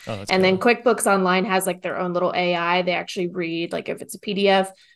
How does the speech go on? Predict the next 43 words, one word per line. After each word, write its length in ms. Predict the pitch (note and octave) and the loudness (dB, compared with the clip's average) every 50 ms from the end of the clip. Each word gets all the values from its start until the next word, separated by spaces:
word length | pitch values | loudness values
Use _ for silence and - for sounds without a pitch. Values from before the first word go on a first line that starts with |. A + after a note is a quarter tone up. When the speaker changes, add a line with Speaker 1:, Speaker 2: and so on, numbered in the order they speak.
| _ _ | _ _
Speaker 2:
but 100 | - G3 | -2 0
even 200 | A3+ C4 C#4+ F4+ | 2 4 4 4
if 100 | F#4+ F#4+ | 2 2
you 80 | B3 - | 2 2
upload 360 | - A#3 - A#3 G#3+ G3+ F#3 | 2 2 4 4 4 4 2
photos, 520 | F#3 - A#3 A3 G#3 F#3+ F3 E3 F3 F3+ F#3 | 2 4 6 6 6 6 4 4 0 -2 -2
they'll, 180 | G3+ F#3+ A3 | 0 0 2
like, 160 | C4 D4 D4+ C#4 G#3 | 0 0 -2 -4 -6
read 340 | F#3 F#3 F#3 F3+ G3 G3 | -6 -4 -2 -2 -2 -2
the 100 | F3+ G#3 | -4 -6
receipt 540 | F#3 F#3+ F3+ F3+ F3+ - F#3 F#3 F3+ F3 F3+ - | -4 -4 -6 -6 -4 -4 -2 -2 -2 -4 -6 -6
for, 120 | G#3 F#3 | -6 -6
like, 240 | E3+ E3+ E3 - - | -4 -6 -8 -2 2
vendor, 480 | D#4+ D#4+ D#4 D4 C4+ C#4 C4 B3 A3+ | 2 2 4 4 4 4 4 4 2
date, 600 | F#3+ F3+ G#3+ A3+ A#3 A#3+ B3 A#3+ A3+ G3+ - - - _ _ _ _ - | 0 0 2 2 2 2 0 -2 -6 -8 -12 -18 -20 _ _ _ _ -2
uh, 220 | - G#3 G3 F#3 F3+ | 0 2 2 2 0
Speaker 1:
Mm. 40 | - | -2
Speaker 2:
and 120 | - G3 G3+ | -4 -4 -4
then 120 | G3+ G#3 | -2 0
they'll 120 | G#3 G3 G3 | 0 0 0
try 180 | - A3+ G#3 G3 | 0 0 0 0
to 60 | F#3+ | 0
guess 240 | F3+ F#3 F#3 F#3 - | 0 -2 -2 -4 -6
the 100 | G3 F3+ | -10 -10
category, 840 | - G3+ F#3+ F3+ F3+ F3+ F3+ F3+ F3 F3+ F3+ F#3 F#3 G3 G3 - _ _ _ _ | -6 -4 -2 -2 -2 -2 -4 -4 -4 -2 -2 -2 -4 -6 -8 -10 _ _ _ _
which 220 | - G#3+ G#3 G#3 G3+ | 2 4 4 4 0
you 60 | A3 | -2
can 200 | F#3+ A#3+ G#3 G3 | 0 0 2 4
go 220 | F3+ G3+ F#3+ F#3 | 4 4 6 6
in 180 | F#3 F#3 F#3 F3+ | 4 2 2 0
and 120 | F3+ F3 | -2 -4
tell 260 | F3+ - F#3+ F3 F3 E3+ | -4 -2 -2 -2 -2 -2
them, 280 | F3+ E3+ E3 E3 D#3+ | -4 -6 -8 -8 -10
like, 220 | E3 D#3+ E3 D#3+ - | -10 -10 -10 -10 -6
"Yes, 380 | - F#3+ G3 F#3+ F3 F#3 - - | 0 4 4 4 4 2 0 -4
this 220 | - E3 - - | -4 -4 -4 -4
is 160 | F3 D#3+ - - | -4 -6 -8 -6
categorized 540 | - F3+ D#3 D#3 D#3 D#3 D#3 D#3 F3 F3 - | -2 -2 -2 -2 -2 -2 -2 -2 -4 -2 0
correctly," 380 | F#3+ D#3+ E3 - - E3+ E3 D3+ | 0 0 0 0 -4 -4 -4 -4
or, 100 | D#3 D#3 | -6 -6
"No, 220 | D#3 E3 D#3 D3+ | -6 -6 -4 -4
recategorize 680 | D#3+ D#3+ D#3+ - F#3+ E3 E3+ F3 - - - - - - | -4 -6 -6 -6 -4 -4 -4 -4 -6 -6 -6 -6 -8 -8
it." 160 | - - - | -8 -10 -10